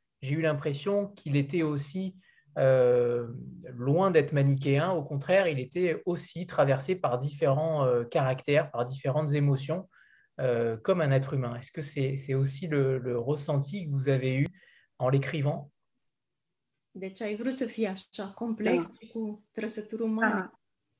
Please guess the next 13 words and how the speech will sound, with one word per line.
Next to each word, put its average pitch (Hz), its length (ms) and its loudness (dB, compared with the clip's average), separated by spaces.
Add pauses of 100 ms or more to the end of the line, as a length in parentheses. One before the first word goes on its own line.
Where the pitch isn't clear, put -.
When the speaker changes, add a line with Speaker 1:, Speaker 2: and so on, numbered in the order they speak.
(240)
Speaker 3:
Am, 185 240 -2
da, 214 140 2
am 214 180 2
vrut, 240 440 -2
uh, 208 320 2 (480)
um, 180 400 -2
am 196 160 2
vrut, 240 220 -2
în 233 120 2
primul 208 320 -2
rând, 208 460 -2
um, 180 580 0 (920)
uh, - 320 -4